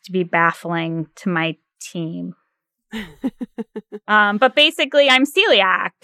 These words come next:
Speaker 1: and I have a gluten allergy, and there was gluten in the medication, and there's, there's gluten in a lot of the medications. And doctors aren't a hundred percent clear about that.
Speaker 2: Mm-hmm. Mm-hmm.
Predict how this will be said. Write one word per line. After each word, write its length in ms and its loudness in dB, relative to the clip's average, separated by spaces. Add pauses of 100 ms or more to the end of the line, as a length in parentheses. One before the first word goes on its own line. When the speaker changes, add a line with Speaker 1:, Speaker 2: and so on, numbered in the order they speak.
(240)
Speaker 1:
and 180 0
I 60 2
have 100 0
a 40 -4
gluten 280 -2
allergy, 560 0
and 120 -6
there 80 -2
was 100 -4
gluten 300 -4
in 80 -2
the 40 -4
medication, 640 -4
and 140 -8
there's, 260 -12
there's 220 -4
gluten 320 -4
in 100 2
a 80 2
lot 300 4
of 60 -8
the 60 -10
medications. 1000 -12 (460)
And 460 0
doctors 680 -2 (140)
aren't 380 0
a 40 -4
hundred 460 -6
percent 640 -2 (1400)
clear 460 -2
about 340 -2
that. 280 -8 (520)
Speaker 2:
Mm-hmm. 480 -10 (760)
Mm-hmm. 440 -14